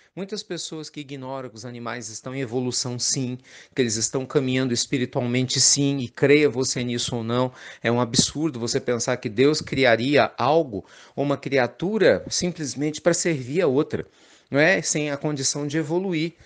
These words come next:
Pelo contrário, os animais evoluem assim como nós,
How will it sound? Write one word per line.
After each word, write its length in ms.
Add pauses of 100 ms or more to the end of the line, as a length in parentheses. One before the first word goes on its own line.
(220)
Pelo 160
contrário, 720 (640)
os 140
animais 340
evoluem 520
assim 280
como 220
nós, 420